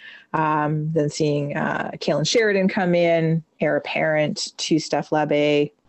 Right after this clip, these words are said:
Um, but, uh,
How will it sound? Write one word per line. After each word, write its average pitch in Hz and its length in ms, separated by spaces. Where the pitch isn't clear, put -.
Um, 147 640
but, 165 500
uh, 156 580